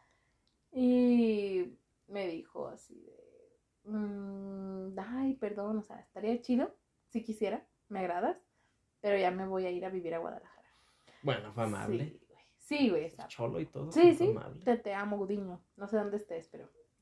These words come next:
Speaker 2: ¿Y
Speaker 1: de,
Speaker 2: no
Speaker 1: no,
Speaker 2: te
Speaker 1: sí, le, neta, le perdí la pista así machina a ese vato, porque
Speaker 2: ¿Y
Speaker 1: cuando
Speaker 2: nunca
Speaker 1: yo
Speaker 2: lo
Speaker 1: me
Speaker 2: buscaba
Speaker 1: fui
Speaker 2: por su nombre, así?
Speaker 1: Sí, es que yo lo tenía en Facebook. Yo lo tenía agregado en Facebook.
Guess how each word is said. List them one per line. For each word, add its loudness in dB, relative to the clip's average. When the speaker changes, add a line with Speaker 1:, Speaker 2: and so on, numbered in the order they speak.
Speaker 2:
¿Y 2
Speaker 1:
de, 12
Speaker 2:
no 12
Speaker 1:
no, 12
Speaker 2:
te 6
Speaker 1:
sí, 6
le, 6
neta, 10
le 12
perdí 2
la 8
pista 6
así 4
machina 4
a 0
ese -4
vato, -2
porque -4
Speaker 2:
¿Y -2
Speaker 1:
cuando 6
Speaker 2:
nunca 10
Speaker 1:
yo 12
Speaker 2:
lo 8
Speaker 1:
me 6
Speaker 2:
buscaba 2
Speaker 1:
fui 4
Speaker 2:
por -2
su -6
nombre, -6
así? -20
Speaker 1:
Sí, 10
es 10
que 2
yo 4
lo 2
tenía 0
en -4
Facebook. -4
Yo 8
lo 8
tenía 6
agregado 8
en -6
Facebook. -4